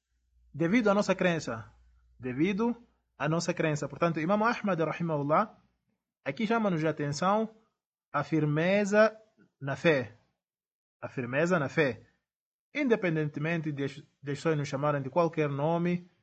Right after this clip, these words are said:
ou nos abusarem, ou fazerem coisas que nos prejudicam,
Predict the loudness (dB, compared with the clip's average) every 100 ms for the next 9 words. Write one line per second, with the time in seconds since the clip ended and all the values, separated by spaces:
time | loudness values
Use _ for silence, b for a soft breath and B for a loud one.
0 | _ _ _ _ 4 6 4 0 _ _
1 | _ _ -6 2 2 2 2 6 6 6
2 | 2 -4 -18 _ _ _ _ _ _ 0
3 | 2 2 2 4 2 -4 -2 0 0 -2
4 | -4 -4 -2 -2 -2 -4 0 0 0